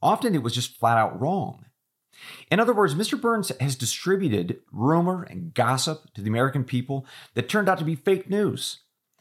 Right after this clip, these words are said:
But now he's calling it some type of strategic victory, altering the calculus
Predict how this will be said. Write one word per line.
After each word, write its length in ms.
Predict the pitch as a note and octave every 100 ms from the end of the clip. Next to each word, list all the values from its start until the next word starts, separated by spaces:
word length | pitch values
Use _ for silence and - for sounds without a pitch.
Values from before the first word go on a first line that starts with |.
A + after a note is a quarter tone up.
| _
But 140 | - C3+
now 260 | D3 F#3+
he's 200 | F3+ G3
calling 340 | - D#3 C3 A#2+
it 120 | -
some 180 | C3+ B2+
type 220 | B2+ A#2
of 140 | G2+
strategic 760 | - - - - D3 - G2 F2
victory, 480 | E3+ - F#2 F#2 -
altering 400 | - D#3 - C3+
the 80 | G2+
calculus 800 | - D3 D#3+ - F#2 F2+ - -